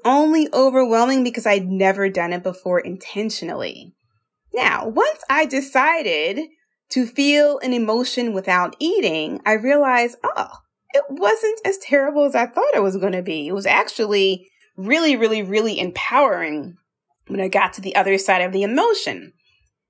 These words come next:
So for you to achieve food freedom, you need to learn to experience all of your emotions without eating.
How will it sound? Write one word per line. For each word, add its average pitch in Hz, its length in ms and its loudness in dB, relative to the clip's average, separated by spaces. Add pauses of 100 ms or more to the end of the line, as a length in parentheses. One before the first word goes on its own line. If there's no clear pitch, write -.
(760)
So 269 680 2
for - 200 -2
you 330 600 4
to 359 60 -2
achieve 226 800 0
food 240 480 -2
freedom, 170 680 -2 (100)
you 226 180 -4
need 262 320 0
to 311 120 -2
learn 208 400 0
to 208 140 -8
experience 180 800 -4 (160)
all 208 420 4
of 208 160 -2
your 196 160 0
emotions 165 960 -4 (200)
without 175 480 -4
eating. 226 520 0